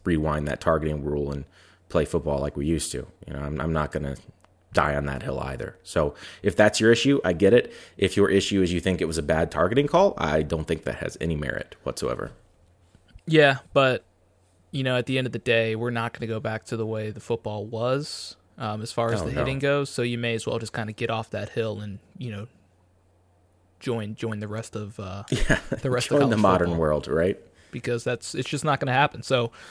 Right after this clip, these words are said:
Speaker 1: Sure.
Speaker 2: stop complaining about it. It was targeting. Uh, the other call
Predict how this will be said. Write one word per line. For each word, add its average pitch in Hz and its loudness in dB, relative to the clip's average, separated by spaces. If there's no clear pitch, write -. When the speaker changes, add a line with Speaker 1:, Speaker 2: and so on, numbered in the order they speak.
Speaker 1:
Sure. - -2
Speaker 2:
stop 190 6
complaining 175 6
about 120 2
it. 147 -4
It 151 6
was 165 2
targeting. 127 2
Uh, 151 10
the 139 4
other 185 6
call 151 8